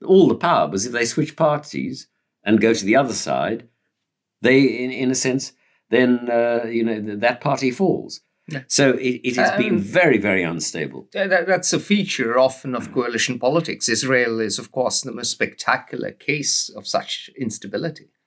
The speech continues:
Speaker 1: Exactly, and it, for, for precisely the same reason, because they have a, an, both Sa-, Israel and South Africa share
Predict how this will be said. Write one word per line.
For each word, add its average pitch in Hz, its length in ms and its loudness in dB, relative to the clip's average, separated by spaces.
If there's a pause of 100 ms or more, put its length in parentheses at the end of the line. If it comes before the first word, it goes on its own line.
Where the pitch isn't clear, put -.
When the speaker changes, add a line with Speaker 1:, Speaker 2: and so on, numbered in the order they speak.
(120)
Speaker 1:
Exactly, 127 480 0
and 92 120 2
it, 90 120 -4
for, - 260 -10
for 123 400 0
precisely 156 800 0
the 170 120 -8
same 90 440 -2
reason, 78 380 -2
because 87 320 -8
they 95 80 -4
have 90 140 -4
a, 90 100 -8 (160)
an, 87 240 -6 (440)
both 165 380 2
Sa-, - 220 -4 (120)
Israel 139 520 2
and 127 200 -2
South 101 240 2
Africa 98 320 -2
share 98 540 0